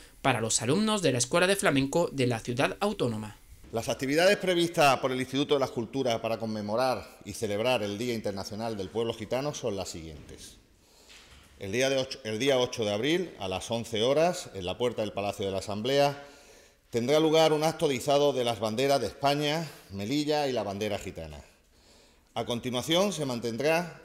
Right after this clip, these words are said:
Speaker 2: un minuto de silencio en recuerdo de los miles de gitanos muertos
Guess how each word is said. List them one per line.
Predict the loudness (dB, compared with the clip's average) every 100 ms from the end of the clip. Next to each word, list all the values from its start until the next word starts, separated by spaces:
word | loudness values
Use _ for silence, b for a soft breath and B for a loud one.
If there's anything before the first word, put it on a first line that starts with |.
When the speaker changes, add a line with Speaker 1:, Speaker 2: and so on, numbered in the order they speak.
| -20 _
Speaker 2:
un | -4 0
minuto | 0 0 0
de | -2
silencio | -2 -2 -2 -2
en | -2
recuerdo | -4 -2 0 2 2 0 -4 -8
de |
los | -6 -4
miles | -4 -2 -2
de | -4
gitanos | -4 -4 -2 -2 -4
muertos | -2 0 0 0 -2 -2